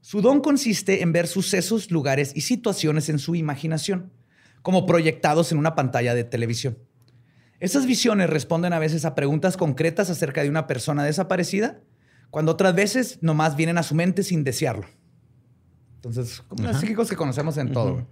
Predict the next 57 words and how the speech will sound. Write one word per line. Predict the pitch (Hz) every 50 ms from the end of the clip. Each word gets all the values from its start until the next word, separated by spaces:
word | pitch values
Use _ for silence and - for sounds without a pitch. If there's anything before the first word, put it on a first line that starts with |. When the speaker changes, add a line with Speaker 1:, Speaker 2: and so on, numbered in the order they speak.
| _ _ _ _ _ _ _ _ - _ _ _ _ _ _ _ _ _ _ _ _ _ _
Speaker 1:
Pero | - 208 214 220 233
uno | - 226 247 277 302
de | 294 285
sus | - 202 180 -
casos | - 220 202 - 170 147 -
que | - 156
la | 139 139 139
hizo | 151 139 170
entrar | 175 165 175 175 170
por | - 185 160
primera | 180 147 139 143 156
vez | 156 160 156
en | 175 160
contacto | - 147 123 - 147 139 - 156
con | 127 170 160 160
la | 160 156
policía | - 160 156 139 - 143 131 120 123 127
es | 113 -
el | 131 120
siguiente, | - - 135 147 143 135 135 -
güey. | 117 - _ - _ _ _ _ - - _ _ - _ _ _ _ _ _ _ _ -
A | 135
las | 156 175 170
seis | - 233 233 233
de | 285
la | 269 247
mañana | 233 214 196 185 165 156 151 151 151 - -
del | 139 143 135 135
tres | - 170 165 160
de | 202 202
diciembre | 196 139 - - 160 156 156 151 135
de | 131 127
mil | 131 139 160
novecientos | 165 156 139 151 147 135 139 135
sesenta | - 135 - - 185 180 175 175
y | 160 151
siete, | - - 139 - - - 95 - - _ _ _ _ _ _ _
se | - - 196
despertó | 190 190 190 190 196 190 180 180 208 208
de | 226
un | 233 226
sueño | 208 - 226 208 180 175 170 170
en | 170 165
el | 156 143
que | - 156
había | 139 147
visto | 147 165 160 - - 180
el | - -
cuerpo | - 175 170 170 175 185
de | 175 165
un | 156 156
muchacho | 165 165 156 - - 165 160 - - 170 170 -
aprisionado | 147 139 - 147 135 - 147 131 123 131 135 143 147 147
en | 143
una | 139 135 139 135 139
tubería, | 135 127 131 127 143 143 123
güey. | 117 107